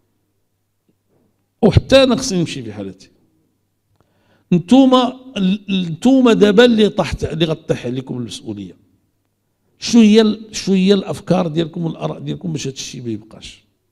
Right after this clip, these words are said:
هذا راه ماشي كلام سهل. وأنا ملي تكلمت معكم، تكلمت معكم في الأول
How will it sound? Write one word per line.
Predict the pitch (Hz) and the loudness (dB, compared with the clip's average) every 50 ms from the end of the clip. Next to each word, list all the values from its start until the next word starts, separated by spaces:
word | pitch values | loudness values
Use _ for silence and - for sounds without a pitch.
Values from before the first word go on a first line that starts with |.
| _ _ _ _ _ _ _ _ _ _ _ _ _ _ _ _ _ _ _ _ _ _ _ _ _ _ - 127 | _ _ _ _ _ _ _ _ _ _ _ _ _ _ _ _ _ _ _ _ _ _ _ _ _ _ -12 -6
هذا | 139 190 | -6 -6
راه | 262 254 | -4 -6
ماشي | 254 233 - - 311 | -8 -10 -10 -12 -14
كلام | - 285 247 170 | -10 -10 -10 -8
سهل. | - - 165 117 101 _ _ _ _ _ _ _ _ _ _ _ _ _ _ _ _ _ _ _ _ _ _ _ - | -8 -10 -12 -12 -12 _ _ _ _ _ _ _ _ _ _ _ _ _ _ _ _ _ _ _ _ _ _ _ -6
وأنا | - 139 170 | -6 -4 -4
ملي | 170 170 165 160 | -4 -6 -8 -10
تكلمت | 160 - - 175 165 - 156 | -10 -12 -10 -10 -10 -10 -12
معكم، | 143 143 160 151 - - - - - - - _ _ _ _ _ _ _ _ _ _ _ _ _ _ _ _ _ | -12 -12 -12 -10 -8 -8 -8 -8 -12 -20 -20 _ _ _ _ _ _ _ _ _ _ _ _ _ _ _ _ _
تكلمت | - - 175 190 160 135 - | -10 -4 -4 -4 -4 -4 -8
معكم | 131 131 143 - - 254 247 156 | -10 -10 -10 -8 -6 -6 -6 -6
في | - - | -8 -8
الأول | - 139 - - 233 262 254 190 - | -8 -8 -6 -4 -4 -4 -4 -6 -10